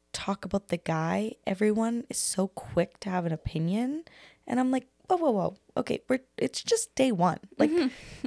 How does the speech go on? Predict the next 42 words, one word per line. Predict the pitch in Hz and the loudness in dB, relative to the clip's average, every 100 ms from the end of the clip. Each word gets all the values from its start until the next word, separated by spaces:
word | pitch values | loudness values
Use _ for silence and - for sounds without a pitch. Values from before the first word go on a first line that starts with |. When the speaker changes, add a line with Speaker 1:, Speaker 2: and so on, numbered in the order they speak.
| - | -12
Speaker 2:
<laughs> | - _ | -16 _
Speaker 1:
just | - 370 359 - | 4 4 4 2
day | 240 226 | 4 4
one." | 185 175 151 - | 6 4 2 2
But | 254 262 | 2 4
then | 285 311 392 _ _ _ | 4 2 -4 _ _ _
you | 233 247 | 0 4
get | 240 | 4
in | 254 226 | 6 6
your | 190 240 | 6 4
head, | - - - - - | 0 0 0 -2 0
at | 190 | 2
least | 190 185 - | 2 2 0
for | 185 | 0
me, | 175 208 269 - _ _ | 0 0 -2 -8 _ _
I'm | 196 202 | 2 4
like, | 185 - _ _ | 2 0 _ _
"Should | - 180 | -8 0
I | 202 | 2
be | 269 294 | 2 2
worried | 311 320 339 | 0 0 0
about | 339 339 | 0 0
this | 349 - | -4 -2
right | 339 | -4
now?" | 359 359 381 | -2 -4 -4
But | 349 | -2
I'm | 339 | 0
like, | 339 320 - - 403 | -2 -4 -12 -2 0
"No, | |
I'm | 349 | 2
happy." | 330 359 254 165 185 | 2 0 0 -2 -2
Like, | 220 233 | 0 2
I'm | 233 | 2
just | 247 240 - - - - | 0 -2 -6 -20 -20 -8
Speaker 2:
I'm | 262 | -6
just | 285 269 - | -4 -6 -4
trying | 269 | -2
to | 269 262 - | 0 0 -2
figure | 254 254 | 0 2
it | 233 | 2
out. | 214 - | 2 2
Speaker 1:
Yeah. | 226 339 240 170 | 4 6 4 2